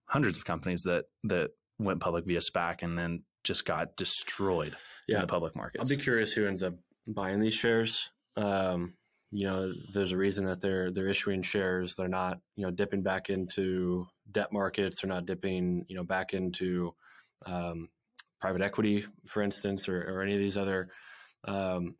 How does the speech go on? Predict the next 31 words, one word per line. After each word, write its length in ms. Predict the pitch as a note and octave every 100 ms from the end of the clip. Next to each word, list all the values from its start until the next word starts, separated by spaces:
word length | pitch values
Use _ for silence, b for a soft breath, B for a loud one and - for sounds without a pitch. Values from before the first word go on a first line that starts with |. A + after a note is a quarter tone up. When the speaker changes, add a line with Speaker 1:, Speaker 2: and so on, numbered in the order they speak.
| _ _ _ _
Speaker 2:
channels 460 | - A2+ G#2 G2 F#2+
of 300 | F#2 F2+ F2
raising 260 | G2+ F#2+ F#2
money. 280 | G2 G#2+
You 120 | G2+ F#2+
know, 60 |
I'll 100 | F#2
be 100 | F2+
curious 380 | F2+ G2 F#2 F2+
if 120 | F#2
they 120 | F#2+
do 220 | F2 F#2 F#2
any 100 | F2+
more, 480 | F2 F2+ F2 E2+
um, 240 | F2 E2+ E2
leasebacks 560 | G2+ G2+ G#2 G2 G2+
or 60 | G#2
if 80 | F#2
they, 180 | F2+ E2+ - _
you 80 | G2+
know, 80 | F2+
liquidate 500 | F#2+ - F#2+ F2+ F2+
certain 280 | - F#2+
assets. 640 | E2 F#2+ - G2+ G2+ - -
You 80 | F2+
know, 80 |
that 100 | F2
was 140 | F2+ F2+
mentioned 320 | F2+ F2 F#2+
that 120 | F2+
they, 280 | F#2 F2+ F2